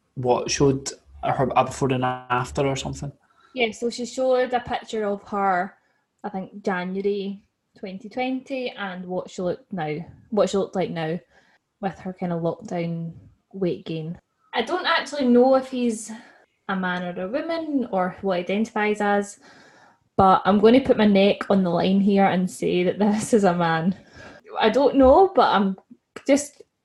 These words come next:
Speaker 2: confident and put my neck on the line and say that this is a man that's commenting this. We don't have enough time to go through all of his comments because he's been relentlessly commenting on this news article about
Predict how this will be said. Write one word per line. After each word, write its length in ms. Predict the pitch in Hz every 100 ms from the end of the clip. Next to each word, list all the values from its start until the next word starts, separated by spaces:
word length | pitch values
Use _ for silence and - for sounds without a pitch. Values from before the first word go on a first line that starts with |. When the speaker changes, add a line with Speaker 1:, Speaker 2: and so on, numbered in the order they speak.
| _ _ _
Speaker 2:
confident 720 | - 240 214 208 - 226 220
and 140 | - 214
put 140 | 233
my 60 | 226
neck 180 | 202 202
on 120 | 202
the 60 | 185
line 200 | 180 180
and 100 | 185
say 200 | 185 175
that 120 | 175
this 240 | 175 180 180
is 100 | 180
a 100 | 170
man 320 | 170 160 165
that's 160 | 151
commenting 500 | - 175 175 170 170
this. 320 | 170 170 - - _ _ _
We 80 | 202
don't 160 | 226 262
have 160 | 262
enough 160 | 233 214
time 280 | - 202 233
to 100 | 240
go 100 | 208
through 220 | 208 202
all 160 | 196 214
of 60 |
his 100 | 220
comments 560 | - - 226 262 330 285
because 420 | - 214 196 185
he's 220 | 208 196
been 180 | 190 196
relentlessly 680 | 185 170 175 175 214 214 208
commenting 580 | 202 196 - 185 - 180
on 180 | 170 160
this 240 | 185 -
news 220 | 180 175
article 600 | 180 175 - - 196 196 _ _ _ _ _ _ _ _ -
about 380 | 185 170 170